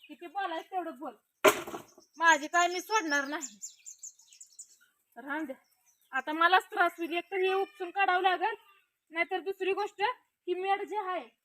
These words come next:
हे आडवं दिसतंय, हे तर दुसरं आणावं लागेल जरा मोठं.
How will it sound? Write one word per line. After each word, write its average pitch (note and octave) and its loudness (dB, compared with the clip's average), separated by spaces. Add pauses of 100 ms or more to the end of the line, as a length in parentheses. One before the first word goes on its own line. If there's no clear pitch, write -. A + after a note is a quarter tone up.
(600)
हे E4+ -6
आडवं F4 4
दिसतंय, E4 -4 (500)
हे G4+ -2
तर G#4+ -4
दुसरं F4+ -2
आणावं C#4 2
लागेल C4+ -4
जरा B3 -6
मोठं. C#4+ -14